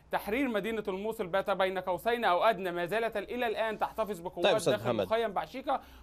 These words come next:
Speaker 1: كلها في الحقيقة خيوط قد تتكامل وتعطي صورة عن استراتيجية تركيا حيال العراق خلال الفترة المقبلة.
Speaker 2: طيب، آه،
Speaker 1: وحيال
Speaker 2: دكتور، آه،
Speaker 1: الأكراد بالطبع.
Speaker 2: د-، دكتور سمير، آه،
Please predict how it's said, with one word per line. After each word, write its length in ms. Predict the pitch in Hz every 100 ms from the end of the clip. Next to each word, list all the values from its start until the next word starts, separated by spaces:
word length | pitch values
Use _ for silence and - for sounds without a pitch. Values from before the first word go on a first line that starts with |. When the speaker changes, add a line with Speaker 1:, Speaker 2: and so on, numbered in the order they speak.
| -
Speaker 1:
كلها 280 | 220 269 262
في 80 | 240
الحقيقة 320 | 208 226 240
خيوط 480 | 220 226 269 - -
قد 180 | 240
تتكامل 560 | 240 214 202 240 240 220
وتعطي 380 | 208 277 277 220
صورة 400 | 240 240 240 233 - - -
عن 220 | 208 233
استراتيجية 680 | 208 196 185 185 180 254 247
تركيا 480 | 240 185 180 214 208
حيال 380 | 185 190 202
العراق 480 | 175 160 160 185 196 175
خلال 240 | 170 175
الفترة 340 | 160 170 156
المقبلة. 380 | 147 139 - - - - _ _
Speaker 2:
طيب، 220 | 165 120
آه، 260 | 143 156 160
Speaker 1:
وحيال 300 | 180 208 226
Speaker 2:
دكتور، 140 | 185
آه، 60 | 175
Speaker 1:
الأكراد 220 | 165 165
بالطبع. 320 | 143 - 110 175
Speaker 2:
د-، 140 | 175
دكتور 380 | 180 190 240 220
سمير، 340 | 214 214 196 -
آه، 300 | 147 151 147